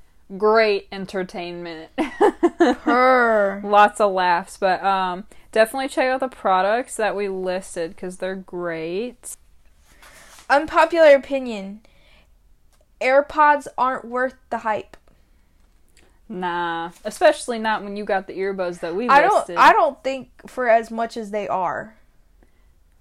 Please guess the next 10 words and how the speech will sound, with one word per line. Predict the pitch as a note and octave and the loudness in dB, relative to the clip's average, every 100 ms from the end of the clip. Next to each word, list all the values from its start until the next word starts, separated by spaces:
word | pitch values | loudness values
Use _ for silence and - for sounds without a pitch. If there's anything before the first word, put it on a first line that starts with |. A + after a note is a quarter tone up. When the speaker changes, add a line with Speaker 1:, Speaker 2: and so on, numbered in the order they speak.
| _ | _
Speaker 1:
No. | G3 F3 D3+ D#3+ _ _ _ _ _ - | -12 -10 -10 -16 _ _ _ _ _ -2
Like, | C#4 C#4+ | 0 2
it'd | D#4 | 2
be | E4 | 0
one | C4 A#3 A#3 | 0 0 0
thing | C#4 C#4 C4+ C4+ | 0 -2 -2 -6
if | A#3+ - | -6 -6
the | A#3 A3 - | -8 -8 -4
only | G#3+ A3+ A3+ A3+ A3 - | -4 -2 -6 -8 -10 -10
earbuds | G#3 G#3 G#3 G#3+ G#3 G#3 | -8 -6 -2 -2 -2 -4